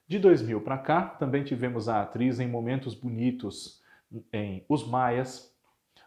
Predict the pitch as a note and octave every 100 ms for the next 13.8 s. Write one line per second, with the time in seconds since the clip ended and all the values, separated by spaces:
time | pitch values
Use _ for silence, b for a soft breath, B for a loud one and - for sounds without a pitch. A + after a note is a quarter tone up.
0 | b G#2+ - B2 D3+ E3+ D3 C#3 C3 A#2
1 | A2 G#2+ G#2+ - - - - - A#2 A2+
2 | A2+ - A2 G2+ - - b b - F#3
3 | D#3 - B2+ A#2 A2 G2+ A2+ C#3+ - -
4 | G2+ A2 A2 B2+ B2 F3 G#3 - B2 A#2+
5 | F#2+ A2+ C#3 G#2+ G#2 G2+ C#3 B2+ B2+ E3+
6 | D#3 - D3+ F#3 C3+ C3+ F#3+ - - B
7 | B B - G2+ G2 - C3+ A#2+ G#2 -
8 | A#2 B2+ B2 - A#2+ A#2+ - A2 - G2+
9 | - G#2 A#2+ A2+ F#2+ - F#2+ - - -
10 | _ _ _ B B B B B _ -
11 | A2 A2 G#2 G#2 G#2 G2+ F#2 G#2+ B2 G2
12 | A#2 G2+ G#2+ G#2 B2 B2+ A#2 G2+ - -
13 | A2+ G2+ G2 G2+ G#2+ B2 - -